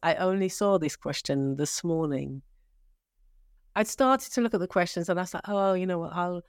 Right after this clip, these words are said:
I'll finish up tomorrow." And then I saw that and I was like, "Oh my, advice, the pressure." So I kind of stuck with the question,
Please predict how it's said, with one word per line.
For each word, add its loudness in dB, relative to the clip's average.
I'll 4
finish 0
up 4
tomorrow." 4
And 0
then 2
I 4
saw 0
that 4
and -4
I 2
was -6
like, -16
"Oh -2
my, 0
advice, 2
the 0
pressure." 2
So 2
I 6
kind 2
of -2
stuck 4
with 0
the -2
question, -2